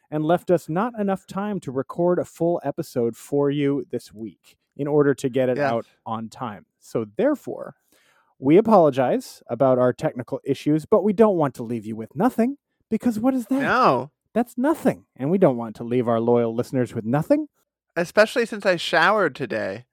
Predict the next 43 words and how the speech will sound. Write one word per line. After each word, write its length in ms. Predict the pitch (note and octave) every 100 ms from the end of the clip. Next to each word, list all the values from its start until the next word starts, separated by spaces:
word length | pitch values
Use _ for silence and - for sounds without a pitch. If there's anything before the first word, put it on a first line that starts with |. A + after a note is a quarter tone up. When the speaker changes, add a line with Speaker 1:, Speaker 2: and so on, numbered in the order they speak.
| _ -
Speaker 1:
<laughs> 360 | A#2+ B2 - -
He 300 | G#3+ - F4
showered 560 | - E4 C4 E4+ C#4+
for 100 | D#3+
this, 220 | D3+ C3+ -
people. 480 | D3+ C#3 G3+ C#4 - _ _ _
I 80 | -
mean, 300 | E3 E3+ D3+ - D#4
Speaker 2:
<laughs> 140 | -
Speaker 1:
are 140 | D#3+
you 400 | E3 F3+ A#3 B3 F#3
feeling 340 | - G#3 G#3+ D#3+
as 120 | -
honored 380 | B2+ B2+ E3+ G3
as 140 | D#3 B2+
I 180 | C#3 D#3+
am? 220 | E3+ F3+
I 120 | C3
hope 240 | C#3 B2+ -
so. 280 | - - _ _ _ _ -
But 240 | D#3+ F3+
what 180 | F3+ G#3
we 160 | A3 G#3+
are 140 | G#3
going 240 | F3 F#3+
to 100 | E3+
do 140 | D3 D#3
this 180 | C#3 C3+
week, 220 | C3 B2
instead 260 | B2+ F3+
of 140 | E3+ C3+
recording 360 | C3+ D#3+ D3
an 60 | C3
entire 480 | A#2+ - D#3 D#3 C3+
episode, 460 | B2+ B2+ - C3+
which 220 | D3+ B2+ -
we 100 | A#2
unfortunately 680 | C#3 D3+ - C3 - A2+ A#2
don't 260 | G#2+ B2+ A2+
have 220 | A#2 A2
time 320 | - A#2 A#2
for 320 | - C#3+ G#3+
anymore, 460 | D3 A#2 A2+ B2